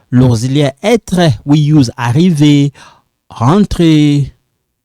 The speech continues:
um, entrer, rentrer, retourner, revenir, venir,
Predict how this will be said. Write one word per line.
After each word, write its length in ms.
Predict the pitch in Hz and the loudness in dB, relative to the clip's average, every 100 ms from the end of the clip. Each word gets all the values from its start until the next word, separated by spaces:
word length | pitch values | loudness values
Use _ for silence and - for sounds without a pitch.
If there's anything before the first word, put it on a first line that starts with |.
| _ _ _ | _ _ _
um, 340 | 123 123 120 120 _ | -4 -2 0 -4 _
entrer, 640 | 147 165 185 - 180 170 160 | -2 0 0 0 0 0 -2
rentrer, 760 | 135 180 190 - 156 147 147 | -2 -2 -4 -4 -2 -2 -2
retourner, 1000 | 123 151 135 185 196 180 156 147 139 143 - _ _ - | -2 -2 -2 -4 0 2 2 2 0 -2 -8 _ _ -4
revenir, 880 | 127 175 175 185 165 151 143 135 131 | 0 0 0 0 2 2 0 0 -4
venir, 760 | 135 113 180 185 175 156 147 | -4 0 2 2 4 4 2